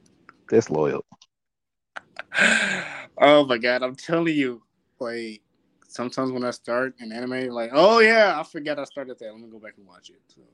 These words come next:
Speaker 2: yeah.
Speaker 1: Wow. That means the animes you're watching are not that good if you have to stop and you forgot about it and then you come back to it. That just means it's not good.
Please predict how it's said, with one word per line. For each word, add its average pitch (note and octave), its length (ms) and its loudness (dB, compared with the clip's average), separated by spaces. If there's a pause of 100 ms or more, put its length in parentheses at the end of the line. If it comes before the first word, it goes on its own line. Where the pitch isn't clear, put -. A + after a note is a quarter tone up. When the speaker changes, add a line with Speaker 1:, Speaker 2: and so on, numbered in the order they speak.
Speaker 2:
yeah. - 100 -20 (100)
Speaker 1:
Wow. E2 420 4 (140)
That A#2+ 100 2
means C#3+ 180 8
the A#2 60 6
animes B2+ 340 6
you're G2+ 120 2
watching G2+ 400 6
are F2+ 80 0
not F2+ 260 4
that D#2 180 0
good E2+ 280 2
if D#2 120 -6
you F2 160 2
have E2+ 200 2
to D2+ 100 -10
stop E2 500 4
and D2 160 -6
you D#2+ 100 -6
forgot D2 360 0
about C#2 340 -2
it D2 60 -12
and D#2+ 100 -12
then D#2+ 80 -8
you D#2 100 -8
come D#2+ 220 -8
back D2 240 -4
to C2+ 180 -8
it. B1 120 -8
That E2+ 160 -6
just - 180 -16
means D2 200 -12
it's - 180 -18
not C2+ 180 -10
good. B1+ 220 -10